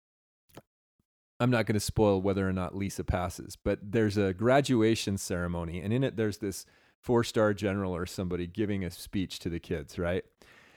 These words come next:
And he says something like this: "The wars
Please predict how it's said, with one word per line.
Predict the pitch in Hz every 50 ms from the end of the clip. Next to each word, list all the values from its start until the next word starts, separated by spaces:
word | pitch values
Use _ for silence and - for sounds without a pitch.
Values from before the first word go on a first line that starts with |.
| _ _ _ _ _ _ _ _
And | - 98
he | 110 117
says | - - 120 104 -
something | - 117 95 110 98
like | 95 92 85
this: | - 85 71 - - - - - - - - - - - _ _ _ _ _ _ _ _ _ _ _ _ _ _ _ _ _ _ _ -
"The | - 101 127 135
wars | 135 139 165 208 233 233 220 208 202 160 -